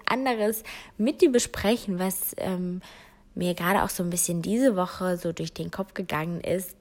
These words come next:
Denn, ja, ich finde, bei meinem Podcast geht es ja doch auch viel so ein bisschen um das Thema, ja,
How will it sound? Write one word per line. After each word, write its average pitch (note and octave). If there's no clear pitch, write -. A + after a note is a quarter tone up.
Denn, E3
ja, C#3+
ich -
finde, F#3+
bei F3
meinem F3
Podcast F3+
geht F#3+
es F#3+
ja E3+
doch F3+
auch F3
viel -
so F3
ein D#3+
bisschen -
um F3
das F3
Thema, E3+
ja, -